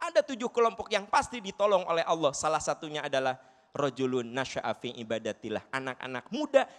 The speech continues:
yang ketika masa muda, dia dekat dengan Allah. Jadi yang akan dimintai pertanggungan jawab tentang rezeki kita, rezeki umur, rezeki masa muda. Yang ketiga, wa an ilmihi fi ma amila bihi, rezeki ilmu. Jangan salah loh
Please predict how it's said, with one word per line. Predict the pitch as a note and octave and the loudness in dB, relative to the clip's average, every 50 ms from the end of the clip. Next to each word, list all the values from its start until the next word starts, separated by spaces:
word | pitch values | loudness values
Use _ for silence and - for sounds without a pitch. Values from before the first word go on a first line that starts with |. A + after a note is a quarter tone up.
| - - | -6 -2
yang | E3 D#3 - | -2 -2 0
ketika | - A#3+ - - E4+ - D4+ C#4 | -2 -2 -2 -2 0 2 0 2
masa | C4 C4 A#3+ - A#3 | 2 0 0 0 -2
muda, | A3+ A3+ G#3+ G3 F3 F#3 D#3+ - - _ - | -2 0 -2 0 0 0 -2 -2 -8 _ -4
dia | B2+ A#2+ | -4 -4
dekat | G#2 - - - - E3 D3+ - | 2 0 0 0 0 -6 -6 -4
dengan | - B2 A#2 A#2 A2+ A2+ | -6 -8 -6 -6 -8 -6
Allah. | - - G#2 G#2 G2 G2 - _ _ _ | -6 -6 -6 -6 -8 -12 -16 _ _ _
Jadi | B2+ C3 D3+ F3+ E3 | -4 -2 -2 -2 -4
yang | D#3 | -4
akan | D3 - D#3 | -4 -4 -4
dimintai | D#3 D3 C#3+ D3+ D3 D3 D#3 D3 | -4 -2 -4 -4 -4 -2 -2 -2
pertanggungan | D3+ - D3+ D3 - C#3+ D3 D3 D3 D3 C#3+ B2+ | 0 -2 -4 -4 -4 -4 -4 -4 -4 -4 -2 0
jawab | C#3 C#3 D#3 A3+ C4 - | 0 2 2 0 -4 -2
tentang | - F#3+ E3+ - E3 D#3 | -4 -6 -2 0 -2 -2
rezeki | D3+ D#3 D3 C#3 C3 D3+ C#3+ D3+ | 0 -2 -2 -2 -2 -8 -8 -8
kita, | C#3+ - F3+ - - - - - - _ | -8 -2 -2 -2 -2 -2 -6 -20 -20 _
rezeki | _ D3+ C#3+ B2+ C3+ C3+ C#3+ D3 | _ -4 -4 -4 -6 -8 -8 -6
umur, | - C#3+ C3+ D#3+ G#3 C#4 F4+ - - _ _ _ _ _ | -6 -4 -4 -2 -2 -2 -4 -6 -10 _ _ _ _ _
rezeki | _ G3+ A3 A3 - G#3 G3 - F3 E3 | _ 6 6 6 6 4 -4 -4 -4 -4
masa | E3+ E3 - - D3+ | -4 -4 -4 -4 -6
muda. | D3+ D#3+ E3 E3+ C4 D#4+ E4 - - | -4 -4 0 2 2 0 0 -2 -2
Yang | D#4+ E4+ E4 F#4 | -2 0 0 0
ketiga, | F4 - D#4+ E4 D#4 - - - - _ _ _ | -6 -4 0 0 0 0 -2 -14 -20 _ _ _
wa | - C#3 C#3 C#3 C#3 | 4 8 8 8 8
an | - D#3+ D3 D3 C#3 C#3+ - | 6 0 -2 -2 -4 -6 -4
ilmihi | D3 C#3 C3+ C3 C3+ C3+ C3+ B2+ B2 B2+ B2+ A#2+ | -2 -2 -2 -2 -4 -4 -6 -4 -6 -6 -6 -6
fi | - C3+ B2+ B2 | -4 -4 -4 -2
ma | B2 B2 A2+ | -2 -2 -2
amila | A#2+ B2 B2+ B2 B2 A#2+ A#2+ A#2+ | -2 -4 -4 -4 -2 -2 -2 -2
bihi, | A#2+ B2 D3 - _ | -2 -10 -12 -10 _
rezeki | - G4+ F#4 - F#4 F4+ - G4+ E4+ C#5+ A4 | -2 -2 0 0 -2 -4 -2 -6 0 2 2
ilmu. | G4 G4 F4+ E4 D4 - - - _ _ _ _ _ _ _ _ _ _ - | 2 2 0 -2 -4 -4 -10 -20 _ _ _ _ _ _ _ _ _ _ -2
Jangan | B3 A#3 A#3+ A#3+ | -2 -2 -2 -4
salah | - C4 C4+ D4 C#4 A#3 | -4 -4 -4 -4 -4 -4
loh | D3 A2 | -6 -6